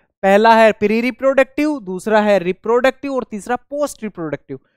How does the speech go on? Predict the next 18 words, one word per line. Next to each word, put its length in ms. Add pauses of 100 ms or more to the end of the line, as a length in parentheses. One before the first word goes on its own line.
(200)
ये 100
रिप्रोडक्शन 600
अभी 340
नहीं 240
कर 180
रहे 140
हैं, 80
लेकिन 280
पहले 420
किसी 240
टाइम 240
पे 100
रिप्रोडक्शन 540
ये 80
किया 420
करते 400
थे। 320 (1000)
ओके, 300